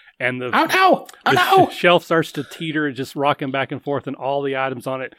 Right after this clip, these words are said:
Speaker 1: start to rock back and forth as well. They haven't fallen yet, but they are gaining momentum, and the slightest other disturbance will send the entire shelf crashing to the floor.
Speaker 2: So Itza, uh, using the remaining movement and their cunning action,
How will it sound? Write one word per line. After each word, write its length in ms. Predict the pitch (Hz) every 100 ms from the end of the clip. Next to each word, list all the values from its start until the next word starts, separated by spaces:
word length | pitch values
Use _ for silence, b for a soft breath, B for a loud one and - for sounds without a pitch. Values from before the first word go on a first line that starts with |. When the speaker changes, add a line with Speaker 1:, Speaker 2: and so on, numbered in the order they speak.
| b b
Speaker 1:
start 260 | - 143 135
to 80 |
rock 280 | 117 127 131
back 200 | 123 127
and 120 | 131
forth 300 | 117 135 123
as 140 | 127 110
well. 160 | 127
They 120 | 123 120
haven't 460 | 139 151 151 -
fallen 340 | 143 143 131 120
yet, 240 | 123 117
but 120 | 120
they 100 | 143
are 100 | 139
gaining 600 | 127 120 165 190 170 131 117 b b -
momentum, 640 | 131 135 135 131 117 117 -
and 160 | 135
the 60 | 135
slightest 800 | - - - 135 143 156 156 - _ _ _ _ -
other 320 | 135 135 127
disturbance 680 | 110 113 - 127 113 104 -
will 80 |
send 240 | 110 135 123
the 80 | 131
entire 800 | 131 127 - - 143 143 135 -
shelf 380 | - 123 107 - _ _ _ _
crashing 460 | - 117 110 123
to 100 | 113
the 100 | 107
floor. 340 | 113 - - - _ _ _ _
Speaker 2:
So 280 | - 160 151
Itza, 440 | 202 196 165 180 151
uh, 40 |
using 400 | 160 165 170 147
the 380 | 147 143 143 139
remaining 360 | 131 180 214 175
movement 340 | 254 370 349
and 300 | - 139 131
their 240 | - 139
cunning 320 | 131 - 156 135
action, 340 | 196 - 339